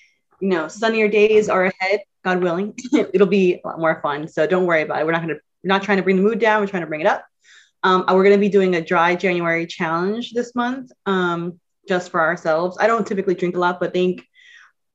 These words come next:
as we talk about later, there's a lot of health benefits to not drinking as much alcohol, and we'll talk about that later.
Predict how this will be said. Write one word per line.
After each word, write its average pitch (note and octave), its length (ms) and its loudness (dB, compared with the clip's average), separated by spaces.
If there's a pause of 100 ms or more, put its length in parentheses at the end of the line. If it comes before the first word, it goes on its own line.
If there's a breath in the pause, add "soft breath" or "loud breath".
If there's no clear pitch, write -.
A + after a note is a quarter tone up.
(160)
as F#3 120 0
we G3 80 4
talk G3 160 0
about E3 180 0
later, E3 360 -2
there's F3 180 -4
a E3 40 -6
lot E3 140 2
of E3 80 -8
health E3+ 240 -4
benefits E3+ 420 -4
to F3 60 -6
not E3 200 -2
drinking G3 480 -2
as G3+ 140 -4
much A3 160 -6
alcohol, G#3+ 580 -4
and E3 140 -6
we'll D#3+ 100 -4
talk D#3+ 220 -10
about D#3+ 160 -2
that D#3+ 160 -8
later. F#3 320 -6